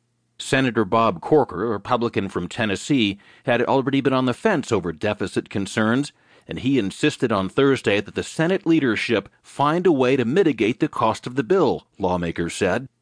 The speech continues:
"Senator Corker has been pretty clear he doesn't want any deficit spending," said Senator John Cornyn, a Republican from Texas.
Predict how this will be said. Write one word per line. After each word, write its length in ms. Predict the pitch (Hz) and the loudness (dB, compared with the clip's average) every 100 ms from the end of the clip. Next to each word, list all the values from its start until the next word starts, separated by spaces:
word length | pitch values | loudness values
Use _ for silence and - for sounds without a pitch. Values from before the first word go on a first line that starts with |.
| _ _ _ _ _ _ | _ _ _ _ _ _
"Senator 520 | - - 202 247 214 156 | -12 -2 -2 2 2 0
Corker 460 | - 196 196 131 | 2 2 2 2
has 180 | 113 110 | 2 0
been 220 | 117 104 | 0 -2
pretty 340 | 101 - 233 220 | -4 -6 -4 -4
clear 440 | - 392 165 110 | -4 0 2 2
he 120 | 110 | 0
doesn't 440 | 98 156 143 135 131 | 0 2 2 -2 0
want 260 | 123 113 | 0 0
any 240 | 156 196 220 | -2 -2 -2
deficit 520 | 151 151 127 104 101 | 0 0 0 -4 -6
spending," 520 | - 107 101 110 147 _ _ _ | -2 -2 0 -2 -4 _ _ _
said 280 | - 101 82 | -2 -2 -2
Senator 420 | - 107 107 101 | -2 -2 -2 -4
John 360 | 92 107 104 92 | -2 -2 0 -2
Cornyn, 500 | - 156 113 101 151 | 0 2 2 -2 -6
a 60 | - | -8
Republican 580 | 82 - 123 113 110 117 | -6 -2 0 0 0 -2
from 200 | 113 113 | 0 -2
Texas. 600 | - 151 - - - | -2 -4 -6 -16 -18